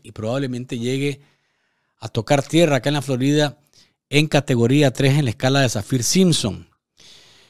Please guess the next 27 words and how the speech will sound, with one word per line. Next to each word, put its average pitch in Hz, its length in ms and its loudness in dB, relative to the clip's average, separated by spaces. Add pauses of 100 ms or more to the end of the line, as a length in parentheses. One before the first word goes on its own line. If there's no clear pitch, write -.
(380)
Idalia 151 540 4
se 135 140 0
mueve 156 560 4
por 139 160 0
el 123 40 -2
Golfo 147 320 2
de 139 60 2
México 180 560 2
hacia 151 320 0
el 131 80 -2
norte 175 400 2
con 117 240 -6
vientos 151 300 -4
sostenidos 143 480 -4
de 131 100 -4
ciento 190 640 -4
cincuenta 131 520 -10
y 104 60 -10
cinco 185 600 -6
a 123 80 -8
ciento 160 340 -6
setenta 123 400 -10
y 107 60 -6
cinco 156 400 -4
kilómetros 135 500 -2
por 110 200 0
hora 156 340 4